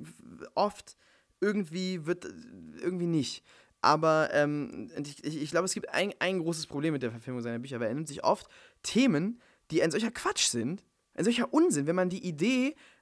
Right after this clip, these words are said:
als einen Satz irgendwie zusammengefasst liest, dann denkt man, was zur Hölle? Das ist, das ist nicht gruselig, das ist höchstens ein bisschen witzig.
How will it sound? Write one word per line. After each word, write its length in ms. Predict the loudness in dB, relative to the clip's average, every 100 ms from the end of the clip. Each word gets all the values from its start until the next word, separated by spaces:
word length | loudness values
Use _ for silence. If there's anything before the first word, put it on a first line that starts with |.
| _
als 260 | 2 2
einen 80 | 0
Satz 340 | 2 0 0 -2
irgendwie 240 | -2 -2
zusammengefasst 460 | -4 -4 -2 -4 -4
liest, 160 | -4
dann 60 | -2
denkt 160 | -2
man, 100 | -2
was 160 | -2 -2
zur 160 | 2 4
Hölle? 240 | 6 6
Das 160 | 6 6
ist, 260 | 4 2 -6 -4
das 100 | 2
ist 60 | 4
nicht 140 | 4
gruselig, 420 | 4 4 4 2
das 160 | 0 0
ist 80 | 4
höchstens 340 | 6 6 4
ein 80 | 2
bisschen 160 | 2 2
witzig. 220 | 0